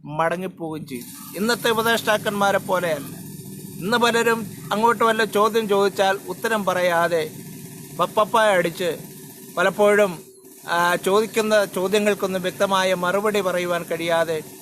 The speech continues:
കുഴങ്ങി പോകുന്ന, "ഞാൻ അങ്ങോട്ട് വല്ലതും പറയാം, അത് കേട്ടുകൊണ്ടിരുന്നാൽ മതി" എന്ന് പറയുന്ന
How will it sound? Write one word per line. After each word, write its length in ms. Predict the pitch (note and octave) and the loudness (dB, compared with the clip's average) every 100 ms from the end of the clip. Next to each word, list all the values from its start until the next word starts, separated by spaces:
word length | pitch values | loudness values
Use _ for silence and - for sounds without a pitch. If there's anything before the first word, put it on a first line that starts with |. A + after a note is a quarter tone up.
| - - | -20 -8
കുഴങ്ങി 440 | D#3+ F3 G3+ F#3+ E3 - - | -2 0 0 -2 -4 -8 -8
പോകുന്ന, 360 | D#3 D#3 D#3+ D3 | -4 -4 -4 -6
"ഞാൻ 320 | D#3 F3 G#3 | -2 0 2
അങ്ങോട്ട് 440 | G3 G#3+ A#3+ A3 | 0 2 2 2
വല്ലതും 300 | G#3 G3+ G3 | 2 2 2
പറയാം, 300 | F3+ F3+ F3+ | 0 0 0
അത് 140 | E3+ F#3 F#3 | 0 -4 -4
കേട്ടുകൊണ്ടിരുന്നാൽ 680 | F3+ F#3 F#3+ F3+ E3 E3+ D#3+ | -4 -2 -4 -4 -6 -6 -4
മതി" 340 | D3+ D3+ D3 - - - - D#3+ | -2 -4 -6 -12 -20 -16 -6 -4
എന്ന് 200 | F#3 F#3 | -2 0
പറയുന്ന 500 | E3+ E3+ E3 D#3+ | 2 0 -2 -2